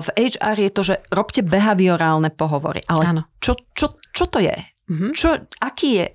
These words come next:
Speaker 1: iný ten behaviorálny pohovor od štandardného pohovoru? No, že sa snažíš spoznať toho človeka,
Speaker 2: Mhm.
Speaker 1: ktorého máš pred sebou a snažíš sa ty v,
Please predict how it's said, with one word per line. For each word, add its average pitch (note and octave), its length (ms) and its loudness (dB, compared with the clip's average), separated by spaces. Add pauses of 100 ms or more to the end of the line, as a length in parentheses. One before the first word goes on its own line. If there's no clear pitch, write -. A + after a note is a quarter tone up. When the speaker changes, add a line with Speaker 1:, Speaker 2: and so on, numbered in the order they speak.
(200)
Speaker 1:
iný F3 300 4
ten E3 220 2
behaviorálny D3+ 800 0
pohovor D#3 580 -2 (200)
od F3+ 180 -2
štandardného - 920 -4
pohovoru? - 540 -6 (600)
No, F3+ 180 4
že E3+ 120 -2
sa A3+ 160 -2
snažíš F#3 600 0
spoznať E3+ 500 -2
toho E3 220 0
človeka, - 800 -2
Speaker 2:
Mhm. G#3+ 160 -4 (320)
Speaker 1:
ktorého F#3+ 500 0
máš F#3+ 300 0
pred F3 240 -2
sebou - 720 -2 (540)
a - 100 -4
snažíš A3+ 760 0
sa G#3 340 0 (260)
ty B3 140 0
v, A3+ 100 -6